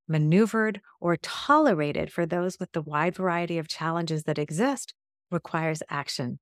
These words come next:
That's why I'm so pleased to have Marge Onos joining us today to share her highly relevant personal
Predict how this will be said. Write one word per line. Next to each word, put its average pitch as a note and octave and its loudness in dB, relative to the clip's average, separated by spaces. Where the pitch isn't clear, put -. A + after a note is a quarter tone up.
That's G3 2
why G#3 2
I'm F3+ 0
so E3+ -2
pleased D#3+ -4
to F3 -4
have D3 0
Marge D#3+ 0
Onos D#3+ 0
joining D#3 -2
us D#3+ -4
today D3 -2
to F#3+ 0
share F3 2
her E3+ -2
highly A3 0
relevant D#3 -2
personal A#3 -2